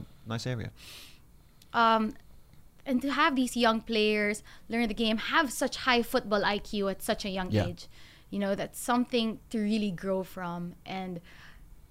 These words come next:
Speaker 2: to see that, especially in the women's league, when I see that with teams like Nomads, you know, you,
Speaker 1: Yeah.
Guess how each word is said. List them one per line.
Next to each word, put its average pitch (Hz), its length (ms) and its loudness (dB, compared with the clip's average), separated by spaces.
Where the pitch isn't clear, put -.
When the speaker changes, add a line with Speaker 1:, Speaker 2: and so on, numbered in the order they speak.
Speaker 2:
to 240 80 -4
see 254 300 4
that, 220 280 6
especially 226 440 0
in 202 80 0
the 190 80 -2
women's 190 420 -2
league, 180 400 -6
when 214 160 -2
I 208 80 2
see 214 240 0
that 196 260 2
with 180 320 -6
teams 196 280 -6
like 175 120 -10
Nomads, 185 800 -4
you 190 120 -10
know, 185 100 -8
you, 196 160 -6
Speaker 1:
Yeah. 110 180 4